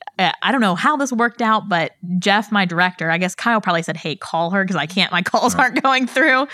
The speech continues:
Speaker 2: So Jeff is, Jeff is a home office guy who's the director of the,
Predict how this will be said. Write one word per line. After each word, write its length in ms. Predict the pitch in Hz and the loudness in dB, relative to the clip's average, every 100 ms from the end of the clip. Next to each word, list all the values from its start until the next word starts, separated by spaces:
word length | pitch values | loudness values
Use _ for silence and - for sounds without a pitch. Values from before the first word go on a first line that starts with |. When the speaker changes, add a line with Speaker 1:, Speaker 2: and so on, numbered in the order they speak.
| - | -10
Speaker 2:
So 120 | - 113 | -6 -2
Jeff 320 | 117 127 127 | 2 2 2
is, 200 | 110 95 | -2 -2
Jeff 260 | 113 113 | -2 -2
is 140 | 110 101 | -2 -2
a 120 | 90 | -2
home 220 | 90 101 | 0 0
office 580 | 101 104 - 92 - - - | 2 2 0 -6 -8 -12 -6
guy 300 | 104 87 87 | -2 0 0
who's 360 | 87 90 85 - _ _ - - | -2 -4 -4 -8 _ _ -20 -10
the 120 | 98 | -6
director 520 | 87 95 98 95 98 | -2 0 0 0 -4
of 240 | 95 98 90 | -2 -2 -2
the, 320 | 92 85 87 | -4 -2 -4